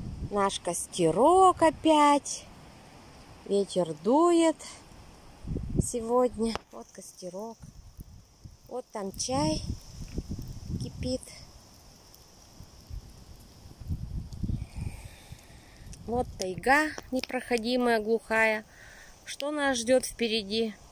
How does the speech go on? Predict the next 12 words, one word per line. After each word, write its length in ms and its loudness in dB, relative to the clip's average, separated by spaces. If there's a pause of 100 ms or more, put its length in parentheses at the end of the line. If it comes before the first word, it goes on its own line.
(680)
я 160 4
сама 340 -4
не 160 -4
знаю. 480 0 (120)
Подписывайтесь 800 -2
на 80 0
мой 220 2
канал 580 0
«Ольга 340 2
Затерянная 680 0
в 60 -16
тайге». 480 -2